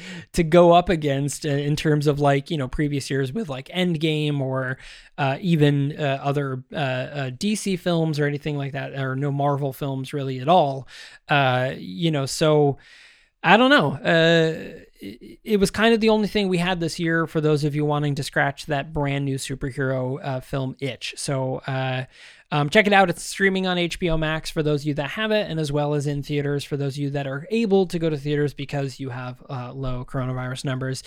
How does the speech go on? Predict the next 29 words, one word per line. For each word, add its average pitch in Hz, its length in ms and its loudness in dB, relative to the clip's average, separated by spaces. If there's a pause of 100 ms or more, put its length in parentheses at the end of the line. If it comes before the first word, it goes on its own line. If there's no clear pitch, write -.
(240)
So 139 160 0
thanks 196 200 -2
for 175 100 -2
joining 165 260 0
me, 160 120 0
everyone. 151 540 2
Uh, 143 220 -4
if 254 260 -4
you 165 80 2
want, 151 220 0
you 143 100 -4
can 147 120 0
follow 143 260 0
me 139 120 -4
on 139 120 -6
Twitter 143 280 -2
at 131 220 -4
the 160 180 0
Michael 143 360 -4
Fight, 135 420 -4 (260)
uh, 139 200 -2
also 165 300 2
on 147 80 0
Instagram 139 520 -2
at 135 100 -10
just 139 280 -6 (100)
Michael 131 300 -6
Fight, 131 340 -6 (360)
uh, 139 260 2